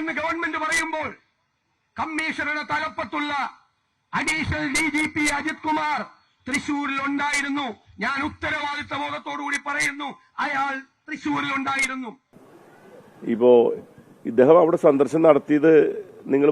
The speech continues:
Speaker 2: പറയുന്ന അനുസരിച്ച് പൂരത്തിനെ അലങ്കോലപ്പെടുത്താൻ വേണ്ടിയാണെങ്കിൽ, അപ്പൊ അതിലെ ഒരു കക്ഷി ആർ എസ് എസ് ആണെന്ന് നിങ്ങൾ ക-, നിങ്ങളിപ്പോ കൺഫേം ചെയ്തിരിക്കുകയാണ്. അത് തന്നെയാണ് ഞാൻ പറഞ്ഞുകൊണ്ടിരുന്നത്. ഈ പൂരം കലക്കുന്നതിന് പിന്നിൽ ഒരു കക്ഷി ബി ജെ പി ആണെന്നുള്ളതാണ്, അല്ലെങ്കിൽ ആർ എസ് എസ് ആണെന്നുള്ളതാണ് നിങ്ങളും ഇപ്പൊ പറഞ്ഞുകൊണ്ടിരിക്കുന്നത്. അത് തന്നെയാണ്.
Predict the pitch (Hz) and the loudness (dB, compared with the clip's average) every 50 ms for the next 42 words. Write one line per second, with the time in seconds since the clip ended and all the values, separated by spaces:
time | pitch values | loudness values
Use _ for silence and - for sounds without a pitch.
0 | 147 151 143 139 139 139 143 139 120 143 131 123 113 143 131 120 127 127 127 127 | 6 6 6 6 6 4 2 2 0 -2 -4 -4 -4 -6 -6 -4 0 0 0 0
1 | 107 - 127 131 135 131 127 127 127 120 123 123 120 110 123 120 107 123 123 123 | 0 0 2 4 4 6 6 4 4 4 4 2 2 2 0 0 2 2 4 4
2 | 123 120 117 120 113 110 110 107 101 98 85 - - _ _ _ _ _ _ _ | 2 2 4 2 2 2 2 0 -2 -2 -4 -6 -10 _ _ _ _ _ _ _
3 | _ _ _ _ _ _ _ _ _ _ _ _ _ _ - 110 104 101 95 95 | _ _ _ _ _ _ _ _ _ _ _ _ _ _ -8 0 2 2 2 4
4 | 92 104 120 139 139 127 139 143 - 147 123 - - 160 - - 139 131 117 131 | 4 4 6 6 6 6 6 6 4 4 4 6 8 10 10 10 8 6 2 2
5 | 120 151 151 143 143 143 143 139 139 135 - 139 131 127 127 127 127 127 131 131 | 6 6 6 6 6 6 4 4 4 4 4 4 6 6 4 4 4 4 4 4
6 | 120 123 123 120 131 120 107 110 113 113 113 117 104 104 95 98 95 80 80 76 | 2 2 2 4 4 4 4 4 2 4 4 0 0 -2 0 -2 -2 -2 -4 -14
7 | - _ _ _ - - - 95 95 98 110 123 131 143 147 143 139 135 147 139 | -20 _ _ _ -18 -8 -4 -2 0 4 4 6 8 8 8 8 8 8 6 6
8 | 127 127 123 117 120 113 107 98 87 90 - _ _ _ _ _ _ _ _ _ | 6 4 4 2 2 2 0 -2 -2 -4 -8 _ _ _ _ _ _ _ _ _
9 | _ _ _ - - 110 117 117 113 113 131 139 147 143 120 131 139 135 135 135 | _ _ _ -6 -6 -2 2 4 4 6 8 8 6 6 6 4 4 4 4 2
10 | 131 - 139 123 117 120 135 - - - - - 113 117 - 151 160 123 - - | 2 2 0 0 0 0 -2 -2 -6 -8 -6 -4 -2 0 0 0 0 -2 -2 -4
11 | 127 135 160 - - _ _ _ _ _ - _ _ - - 117 117 117 107 110 | -4 -4 -4 -4 -8 _ _ _ _ _ -20 _ _ -14 -8 -4 -4 -2 0 -2
12 | 107 87 117 113 101 101 95 90 82 78 76 - - _ _ - - 107 120 120 | -2 0 -2 -2 -2 -2 -6 -10 -12 -12 -16 -18 -20 _ _ -12 -6 -2 -2 0
13 | 117 113 101 98 - 95 85 104 98 90 87 82 80 78 76 - - - _ _ | 0 0 -2 -4 -8 -8 -6 -4 -4 -4 -6 -10 -14 -14 -16 -18 -20 -20 _ _
14 | _ _ _ _ _ - 135 143 147 165 190 185 135 165 151 147 139 127 117 117 | _ _ _ _ _ 0 2 4 6 6 6 6 6 4 4 4 4 4 4 2
15 | 107 113 120 113 117 113 107 104 98 95 90 82 80 | 2 0 0 2 4 4 4 4 4 2 -2 -4 -6